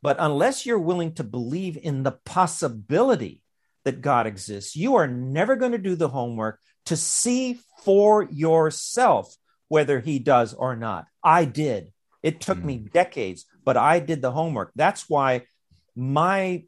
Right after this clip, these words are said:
Speaker 1: faith, my belief, my worldview is founded on faith that is so rock solid because I've asked myself all the tough questions. I say to kids when I'm at the Q and A sessions at universities around the world,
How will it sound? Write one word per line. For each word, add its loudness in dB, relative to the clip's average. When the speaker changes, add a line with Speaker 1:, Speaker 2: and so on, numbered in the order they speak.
Speaker 1:
faith, 0
my -2
belief, -6
my -2
worldview -2
is -6
founded 0
on -4
faith -2
that -2
is -8
so 2
rock 0
solid 0
because -6
I've -2
asked -4
myself -2
all 10
the -6
tough -2
questions. -8
I 6
say 0
to 0
kids -4
when -2
I'm -2
at -8
the -8
Q -6
and -2
A -2
sessions -4
at -10
universities -6
around -4
the -2
world, 4